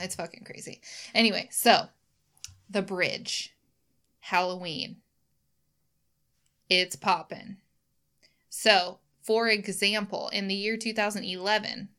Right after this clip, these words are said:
I'm twenty-one. Emily is an infant. <laughs>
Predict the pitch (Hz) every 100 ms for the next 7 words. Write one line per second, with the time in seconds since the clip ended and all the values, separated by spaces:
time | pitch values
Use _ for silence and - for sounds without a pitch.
0 | _ _ _ _ _ _ _ _ _ _
1 | _ _ - 170 175 - 190 180 175 170
2 | - 190 _ _ _ _ _ - 185 185
3 | 190 185 180 165 180 170 170 - 220 -
4 | - _ - - - - - - 339 -
5 | - - - 311